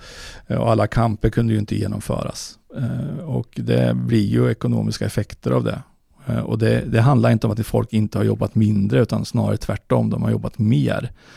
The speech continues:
Men vi får ett sämre resultat. Eh, och sen har vi ju en kostnadsbild här i, i, i marknadsläget som har gått upp också. Allting har blivit lite dyrare och det slår ju på oss också, sportföreningar som,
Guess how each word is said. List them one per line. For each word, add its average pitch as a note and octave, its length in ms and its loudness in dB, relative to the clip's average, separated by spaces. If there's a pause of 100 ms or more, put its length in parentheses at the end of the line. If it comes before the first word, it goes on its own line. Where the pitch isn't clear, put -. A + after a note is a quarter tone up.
(280)
Men G#2 260 2
vi G#2+ 80 2
får G#2+ 220 0
ett G2+ 80 -4
sämre G#2 400 -2
resultat. - 760 -2 (580)
Eh, G#2 320 -2
och - 200 -6
sen A#2+ 160 2
har B2 280 4
vi A2+ 100 -2
ju C3+ 240 4
en A#2+ 140 -2
kostnadsbild C3 880 2
här G#2 280 2
i, A2 100 -2
i, - 500 -6
i A#2+ 40 -2
marknadsläget A2 600 0
som A#2 100 -2
har G#2+ 80 0
gått A#2 200 -2
upp - 320 0
också. G#2+ 260 -4
Allting A#2+ 340 0
har A2 60 2
blivit A2+ 340 4
lite C3+ 220 2
dyrare G#2+ 420 0
och A#2+ 80 -2
det B2 100 2
slår A2 400 0
ju D3+ 220 4 (380)
på C3 140 2
oss - 160 -4
också, - 320 -4
sportföreningar - 760 -6
som, A#2 220 -4